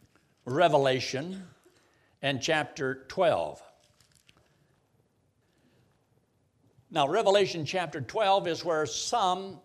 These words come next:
believe that this is talking about the rapture,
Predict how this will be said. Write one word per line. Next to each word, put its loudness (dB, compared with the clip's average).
believe -2
that -6
this 4
is -8
talking 0
about -2
the -2
rapture, 0